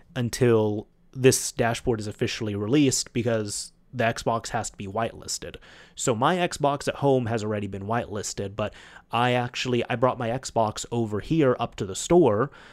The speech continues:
Um, and this is why he was calling me. He said, "I brought it up to the store because I want to show the guys the Xbox and the dashboard. And, you know, they, they think it's cool. I, I was hoping you would be here, but you're not here, so that's why I was calling you about this."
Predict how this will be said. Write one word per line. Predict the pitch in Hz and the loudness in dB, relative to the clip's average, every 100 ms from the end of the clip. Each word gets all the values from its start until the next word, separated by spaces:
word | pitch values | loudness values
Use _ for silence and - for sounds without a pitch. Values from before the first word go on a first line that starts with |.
| - - - | -20 -16 -2
Um, | 113 104 101 - | 0 2 -2 -2
and | 139 | 2
this | 147 | 6
is | |
why | 147 | 6
he | 131 | 6
was | 107 | 4
calling | 165 170 | 0 0
me. | 107 | 0
He | |
said, | 117 | 0
"I | 117 | 2
brought | 123 123 | 4 4
it | |
up | - - | 0 -6
to | |
the | 107 | -6
store | - 180 160 | 0 2 2
because | 123 123 107 | 2 0 0
I | |
want | 107 113 | -2 -4
to | 110 | -4
show | - 104 | -2 -2
the | 107 | 0
guys | 127 180 160 | 0 2 0
the | 113 | -2
Xbox | 143 - 113 107 - | -2 0 0 0 -4
and | 104 | -6
the | |
dashboard. | 95 127 180 - 98 101 101 - - - - _ - | -2 -2 -2 -4 -2 -2 -4 -10 -20 -20 -20 _ -6
And, | 143 135 131 - - | -4 -2 -2 -6 -12
you | - 147 | -6 -2
know, | 151 | 0
they, | 135 | 2
they | 180 135 | 4 4
think | 160 139 | 4 0
it's | 104 - | -2 -2
cool. | - 127 117 | 4 4 4
I, | 110 120 | 2 2
I | |
was | 123 117 | 0 4
hoping | 160 156 127 | 4 4 0
you | 117 | 0
would | 104 | -2
be | 98 139 | 0 0
here, | - 110 104 | 0 -4 -2
but | 101 104 104 | -2 -4 2
you're | 127 | 6
not | 123 113 | 6 6
here, | 131 120 104 | 2 2 2
so | - | 0
that's | 110 - | -2 -2
why | |
I | 95 | -6
was | - | -2
calling | 147 139 101 | 4 4 2
you | 95 | -8
about | 92 92 - | -12 -16 -16
this." | - - - | -16 -12 -12